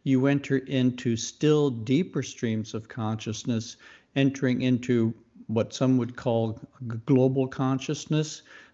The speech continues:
but you can enter into levels of consciousness that go beyond space-time reality altogether, enter into archetypal levels of consciousness,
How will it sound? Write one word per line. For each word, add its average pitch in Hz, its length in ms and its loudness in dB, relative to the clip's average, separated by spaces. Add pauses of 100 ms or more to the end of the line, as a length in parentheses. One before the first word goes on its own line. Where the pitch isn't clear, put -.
(100)
but 123 160 2
you 131 140 4
can 123 240 4
enter 135 340 2
into 127 460 2
levels 127 460 2
of 131 140 -4
consciousness 127 760 -4
that 113 180 -2
go 123 160 2
beyond 127 720 0
space-time 127 840 0
reality 117 680 0
altogether, 113 840 -2 (420)
enter 131 280 0
into 120 360 -2
archetypal 131 760 0
levels 123 400 -4
of 127 140 -8
consciousness, 120 920 -4